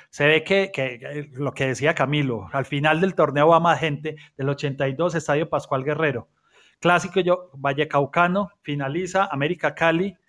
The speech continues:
a un grupo de personas, dicen las malas lenguas, no, no,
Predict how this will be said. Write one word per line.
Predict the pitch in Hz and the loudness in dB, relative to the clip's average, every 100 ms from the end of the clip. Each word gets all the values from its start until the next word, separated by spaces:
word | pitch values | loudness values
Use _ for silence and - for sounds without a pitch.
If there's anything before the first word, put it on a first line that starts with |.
| _ _ _ - | _ _ _ 2
a | 165 | 4
un | 175 170 | 6 6
grupo | 196 196 202 | 6 6 6
de | 185 | 4
personas, | - 127 - 147 165 170 - - | 2 -4 0 0 0 -4 -8 -10
dicen | 117 196 180 180 202 220 - | -2 0 0 -2 -4 -8 -10
las | 131 | -8
malas | 127 135 143 | -4 -2 -2
lenguas, | 139 139 151 | -2 -2 -2
no, | 143 135 135 | -2 -4 -4
no, | 135 | -6